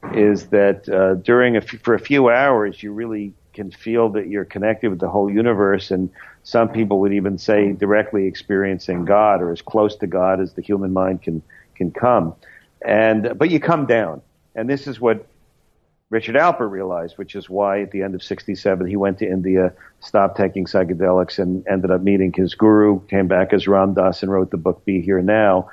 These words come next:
Uh, Peter Coyote described it, who was one of the diggers, and today is quite a suc-, still a very successful actor, but he was a huge force in the Haight-Ashbury, said it was like taking a helicopter to the top of a mountain,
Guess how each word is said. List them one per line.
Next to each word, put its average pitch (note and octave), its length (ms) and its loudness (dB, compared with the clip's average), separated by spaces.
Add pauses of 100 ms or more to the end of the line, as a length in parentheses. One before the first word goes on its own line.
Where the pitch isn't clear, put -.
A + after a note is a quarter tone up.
(540)
Uh, F#2 140 2
Peter A#2+ 280 2
Coyote A2 680 2 (600)
described G#2+ 600 2
it, G2+ 240 -4
who G2 100 -12
was F#2+ 160 -4
one G#2+ 140 0
of F#2+ 60 -2
the G2 80 -6
diggers, G#2 680 0
and F#2+ 260 -6
today B2+ 280 2
is G2+ 100 0
quite A2 220 0
a F#2+ 40 -8
suc-, - 200 -16
still A2+ 260 -2
a F#2 40 -2
very F#2+ 180 -4
successful F#2+ 520 -4
actor, F#2+ 320 0
but E2+ 160 -4
he G#2 100 -4
was F2+ 160 -4
a E2+ 40 -6
huge G#2 340 -2
force G2+ 340 0
in E2+ 100 -4
the D#2+ 60 -6
Haight-Ashbury, G2+ 600 2 (480)
said A2+ 200 0
it A2 40 4
was G2 140 -2
like G#2 220 0
taking A2 320 -2
a F#2 40 -4
helicopter A2+ 640 0
to E2+ 60 -8
the F2 100 -8
top G#2 300 -2
of E2+ 100 -10
a F2+ 40 -6
mountain, G2 540 -4